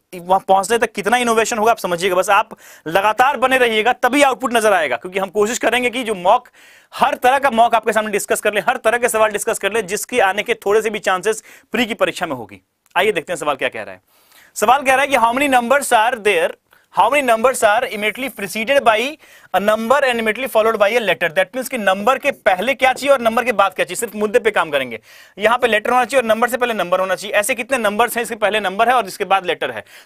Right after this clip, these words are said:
तो हम एक काम करेंगे, लगातार दो नंबर ढूंढेंगे। अगर लगातार दो नंबर मिल रहा है तो फिर उसके बाद देखेंगे, लगातार दो नंबर ढूंढेंगे, because इसको आइडेंटिफाई करना बड़ा ईजी है। अब देखो, अल्फा न्यूमेरिक सिंबल सीरीज का डिमांड क्या है? अल्फा न्यूमेरिक सिंबल सीरीज चाहता है कि आपकी आइडेंटिफिकेशन, आपके पहचान करने की आपकी जो क्षमता है वो बहुत अच्छी रहे।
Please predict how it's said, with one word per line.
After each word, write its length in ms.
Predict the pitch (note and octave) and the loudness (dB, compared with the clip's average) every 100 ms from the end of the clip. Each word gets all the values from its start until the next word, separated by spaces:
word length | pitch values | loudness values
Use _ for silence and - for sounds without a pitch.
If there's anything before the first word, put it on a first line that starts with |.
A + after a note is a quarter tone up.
| - | -2
तो 60 | |
हम 100 | A3+ | 0
एक 120 | B3 B3 | 2 2
काम 180 | B3+ | 0
करेंगे, 220 | A#3+ A#3+ B3+ | 0 0 2
लगातार 380 | A3+ A3+ C4 | 2 2 0
दो 140 | A3 B3 | 2 2
नंबर 240 | B3 A#3+ | 2 2
ढूंढेंगे। 400 | G3 F3 E3+ A#2 - - | 0 -2 -4 -4 -10 -2
अगर 140 | B3+ A3+ | 0 2
लगातार 360 | A3+ A3+ C4 | 2 2 2
दो 100 | A#3+ | 2
नंबर 200 | B3 B3 | 0 0
मिल 140 | B3 C4 | 2 2
रहा 120 | B3+ | 2
है 60 | A3+ | 2
तो 120 | G#3+ | -2
फिर 120 | A3+ | -4
उसके 160 | G#3+ G#3+ | -4 0
बाद 180 | A#3 | 0
देखेंगे, 240 | A3+ G#3+ A#3 | 0 -4 -2
लगातार 320 | G#3 G#3+ B3 | 0 2 0
दो 160 | A3 A#3+ | 2 2
नंबर 200 | B3 A#3 | 2 0
ढूंढेंगे, 300 | A3+ A#3+ A#3+ | 0 0 0
because 220 | A#3+ A#3+ | 0 0
इसको 160 | A3+ | 2
आइडेंटिफाई 460 | A#3+ A3 A3+ A3+ B3 | 0 0 -2 0 2
करना 220 | B3 C4 | 0 2
बड़ा 120 | B3+ | 2
ईजी 240 | G#3+ F#3 G3 | 0 -4 -2
है। 160 | C#3 - - - | -2 -4 -4 0
अब 60 | |
देखो, 140 | A3+ C#4+ | 4 4
अल्फा 360 | G#3+ A3+ C#4 | 4 2 2
न्यूमेरिक 260 | C#4+ C4+ C#4 | 2 2 0
सिंबल 280 | B3 A#3 C4+ | -2 -2 -2
सीरीज 220 | B3 A#3+ | -2 -2
का 80 | B3+ | -2
डिमांड 300 | G#3+ G#3+ G#3+ | 2 0 0
क्या 160 | C#3+ | -4
है? 120 | G#2+ - - - | -4 -8 -20 -4
अल्फा 300 | G3+ A#3 C#4 | -2 2 2
न्यूमेरिक 240 | C#4 C#4 C4+ | 2 2 0
सिंबल 240 | A#3 B3+ | 0 0
सीरीज 200 | B3 C4+ | 0 -2
चाहता 360 | - F#3+ F#3 B3 | 0 0 2 0
है 100 | C4 | 0
कि 160 | D4 | -4
आपकी 580 | A3 F#3 G#3+ D#4+ - C#4+ | 0 2 2 -2 -2 -2
आइडेंटिफिकेशन, 1120 | F3 G3 G3 A3+ A3+ C4 A#3 A3 A#3 A3 F#3+ C#3 - - | 0 0 2 0 -2 -6 -4 -2 -2 0 -2 -4 -14 -2
आपके 220 | E3+ - | 0 0
पहचान 640 | - - G#3+ G3+ A#3 C4+ C4 | -4 0 0 2 0 2 0
करने 280 | B3+ A#3+ | 0 0
की 160 | A3 C4 | 0 0
आपकी 280 | G#3+ - A#3+ | 0 -2 -6
जो 80 | A3 | -6
क्षमता 400 | - G3 G3 C4 | -4 -6 0 2
है 60 | |
वो 100 | C4+ | 4
बहुत 200 | A#3+ A#3 | 2 2
अच्छी 220 | E3+ - | 0 -6
रहे। 200 | E3+ D#3+ | -4 -4